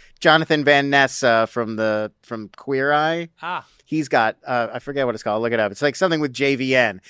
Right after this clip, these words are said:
Speaker 1: and that's literally it. He just finds it, people who do something that interests him,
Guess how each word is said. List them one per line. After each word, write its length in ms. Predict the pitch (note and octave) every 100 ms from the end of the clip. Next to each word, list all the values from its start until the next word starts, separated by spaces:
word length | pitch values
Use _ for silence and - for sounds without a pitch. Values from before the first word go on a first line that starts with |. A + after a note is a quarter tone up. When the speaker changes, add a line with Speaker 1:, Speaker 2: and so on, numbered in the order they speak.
| -
Speaker 1:
and 120 | C3
that's 140 | C#3+ C#3
literally 560 | D3 F#3 F#3 F3 D#3
it. 100 | B2+
He 80 | B2+
just 200 | C3+ C3 - _
finds 400 | - D#3 D#3 C#3
it, 160 | F3 E3+
people 300 | E3 D3+ D#3
who 120 | C#3+
do 220 | B2+ C#3+
something 380 | C#3+ D3 C3+ C#3
that 100 | C3
interests 340 | C3+ C#3 C3 B2+
him, 200 | A#2+